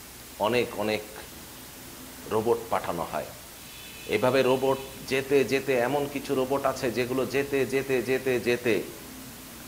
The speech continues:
সৌর জগৎকেও ছাড়িয়ে চলে গেছে এবং সেখান থেকে সিগন্যাল পাঠাচ্ছে। এখনো আশ্চর্যজনক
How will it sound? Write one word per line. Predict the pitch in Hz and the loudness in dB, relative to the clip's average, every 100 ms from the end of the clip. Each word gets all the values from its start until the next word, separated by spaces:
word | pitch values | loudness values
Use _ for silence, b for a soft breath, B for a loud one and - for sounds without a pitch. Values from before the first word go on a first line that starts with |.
| - - - | -14 -10 0
সৌর | 127 131 127 113 92 - - - - - 82 | 4 6 8 8 6 0 -12 -14 -16 -12 -2
জগৎকেও | 107 107 127 127 - 110 - - | 2 4 2 0 0 0 0 2
ছাড়িয়ে | 104 98 92 - | 2 2 -2 -2
চলে | 92 85 | 0 0
গেছে | 80 - 73 - - - - - | -2 -6 -10 -12 -14 -16 -12 -6
এবং | 92 92 - | -4 -4 -6
সেখান | - - 107 101 | -8 -6 -6 -6
থেকে | 95 92 | -6 -6
সিগন্যাল | - 85 85 85 80 | -6 -6 -4 -4 -2
পাঠাচ্ছে। | 78 78 82 - 78 - - - - - | -4 -4 -8 -10 -10 -10 -14 -16 -16 -2
এখনো | 113 - 147 | -2 0 2
আশ্চর্যজনক | 135 117 - - 131 131 117 113 | 4 2 0 -2 -2 0 0 0